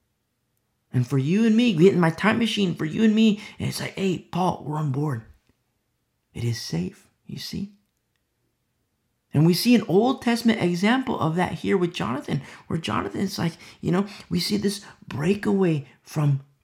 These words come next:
Papa. We see this detachment from his dad, King Saul. You see? And for the armor bearer, you see a shift in leadership because the armor bearer could say, "Hey, Jonathan, we're not on board because, hey, I gotta submit to the king."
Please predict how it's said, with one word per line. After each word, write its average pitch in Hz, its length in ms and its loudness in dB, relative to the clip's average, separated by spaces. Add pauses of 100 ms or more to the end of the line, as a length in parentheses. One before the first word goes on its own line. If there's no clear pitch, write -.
(100)
Papa. 143 440 -6 (1200)
We 160 140 -2
see 180 200 -2
this 175 340 4 (300)
detachment 175 840 4 (160)
from 156 240 0
his 151 340 0 (240)
dad, 147 480 0 (1120)
King 160 260 0
Saul. 165 500 -6 (840)
You 131 100 -6
see? 165 320 -8 (220)
And 139 180 0
for 160 120 2
the 151 220 -2
armor 190 300 2
bearer, 156 240 4
you 151 160 0
see 160 240 -2
a 151 120 0
shift 170 500 -2
in 147 160 0
leadership 196 480 0
because 156 460 0 (280)
the 147 200 4
armor 202 280 8
bearer 185 220 8
could 165 200 0
say, - 360 0
"Hey, 165 400 2
Jonathan, 123 540 -4
we're 139 120 -2
not 156 200 0
on 135 160 0
board 170 240 2
because, 123 440 -2
hey, 143 280 -6
I 131 100 2
gotta 139 220 -2
submit 139 280 -2
to 135 80 -4
the 117 80 -2
king." 175 480 -2